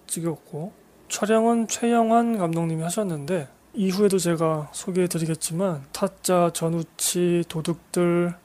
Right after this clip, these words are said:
베를린, 베테랑, 국제시장, 모가디슈 뭐 이런 영화들로 촬영상을 수상하신 분입니다. 그리고 편집하신 분이 신미경 씨인데 어, 영화 싱글즈라는 게 있었죠. 그걸로 데뷔하시고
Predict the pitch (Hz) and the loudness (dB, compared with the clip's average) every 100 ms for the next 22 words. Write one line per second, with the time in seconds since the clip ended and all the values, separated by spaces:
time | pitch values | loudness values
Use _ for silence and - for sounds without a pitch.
0 | - 165 170 170 175 180 180 156 - 175 | -4 0 2 2 2 0 -2 -4 -2 0
1 | 175 180 175 - - 175 - 185 185 180 | 2 2 0 -6 -2 0 0 0 0 -2
2 | 147 151 170 165 160 190 175 180 - - | -4 0 0 0 -4 0 0 0 -6 -16
3 | - 180 196 185 180 170 160 151 170 214 | -4 0 2 4 4 4 2 -2 -4 -6
4 | 220 - 185 190 180 170 170 208 - 208 | -10 -6 -2 -2 -2 -2 -2 -2 -2 0
5 | 185 175 - 202 214 165 156 143 139 123 | 0 0 -2 -4 -4 -6 -6 -6 -10 -12
6 | _ _ - 180 175 240 254 247 233 - | _ _ -6 -4 -2 0 0 2 2 0
7 | - 190 - 185 156 160 214 214 226 233 | -8 -2 0 0 0 -2 -2 -2 -2 -2
8 | 233 220 196 185 175 165 160 156 - - | 0 0 2 2 2 0 -4 -8 -12 -10
9 | 175 156 143 147 180 139 _ - 160 160 | -6 -6 -4 -2 -2 -4 _ -12 -8 -4
10 | 156 175 175 - 240 254 262 262 233 202 | -2 0 0 0 -2 -2 0 2 2 2
11 | 170 160 147 - - 208 240 - - 156 | 2 -4 -4 -8 -6 -6 -6 -8 -6 -4
12 | 151 156 147 151 165 - 185 - 143 185 | -4 -4 -4 -4 -2 -2 -2 -2 -4 -6